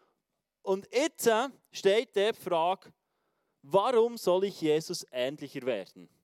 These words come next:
Jetzt kannst du mit einem Wort, kannst du deine Antwort dort reinschreiben und dann sehen wir es dann hier vorne gerade.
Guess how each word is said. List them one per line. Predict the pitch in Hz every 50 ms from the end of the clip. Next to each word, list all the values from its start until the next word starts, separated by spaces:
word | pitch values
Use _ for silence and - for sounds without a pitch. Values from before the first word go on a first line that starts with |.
| _ _ _ _
Jetzt | 139 160 -
kannst | 214 202 196 -
du | 208
mit | 202 202 - - _ _
einem | - 202 226 254 294 285 240 208
Wort, | 214 220 226 214 170 - _ - -
kannst | - 151 147 - -
du | 156
deine | 147 - 190 202 220 220 196
Antwort | 156 156 165 175 - 175 156 -
dort | - 156 147 -
reinschreiben | 151 156 180 202 196 - 196 196 190 226 214 - _ _ _
und | - 156
dann | 175 -
sehen | - - 190 202
wir | 220
es | 190
dann | 196 208 196 190
hier | 190 190 180
vorne | - 185 180 185 180 170
gerade. | - 165 127 104 - -